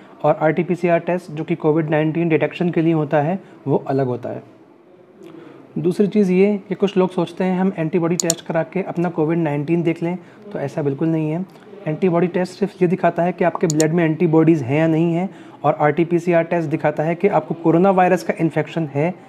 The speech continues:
या नहीं है। तीसरी चीज़, अगर आपका एंटीबॉडी टेस्ट पॉजिटिव आता है,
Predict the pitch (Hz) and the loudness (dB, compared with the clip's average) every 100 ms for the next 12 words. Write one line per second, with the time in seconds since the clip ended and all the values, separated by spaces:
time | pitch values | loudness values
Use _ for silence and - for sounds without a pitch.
0 | - 135 135 127 117 117 117 - - _ | -10 -2 0 0 -2 -6 -8 -14 -20 _
1 | _ _ _ _ - - - - - - | _ _ _ _ -20 -20 -20 -20 -20 -8
2 | - 202 220 202 170 135 - - - - | 2 4 4 2 2 0 -2 -16 -12 -4
3 | 170 175 180 208 190 170 170 180 180 190 | 0 0 0 -2 0 0 2 4 4 4
4 | 196 196 - 151 160 185 165 139 139 143 | 2 0 0 0 2 2 4 2 0 -2